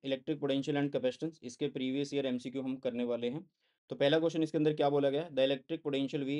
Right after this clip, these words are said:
at any point X Y Z is given by this।" मतलब यहाँ पे जो V की वैल्यू है वो आप लोगों को गिवन है थ्री एक्स स्क्वायर से,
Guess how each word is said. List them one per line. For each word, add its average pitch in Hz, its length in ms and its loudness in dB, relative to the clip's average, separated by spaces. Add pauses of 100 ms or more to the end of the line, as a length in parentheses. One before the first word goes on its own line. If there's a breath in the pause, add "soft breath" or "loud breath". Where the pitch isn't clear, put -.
at 131 160 -6
any 131 180 0
point 131 240 -6 (100)
X 131 200 -10
Y 131 160 0
Z 120 300 -2
is 127 240 -8
given 127 220 0
by 123 140 0
this।" 101 220 -10
मतलब 123 160 -4
यहाँ 127 160 -4
पे 135 100 -4
जो 127 160 -4
V 123 160 -4
की 131 100 -6
वैल्यू 127 260 0
है 127 60 -4
वो 127 80 -2
आप 123 100 -4
लोगों 120 220 -2
को 127 120 -6
गिवन 120 300 -2
है 143 80 -8 (560)
थ्री 123 160 -2 (240)
एक्स 123 280 -6 (260)
स्क्वायर 113 480 -4
से, 92 200 -12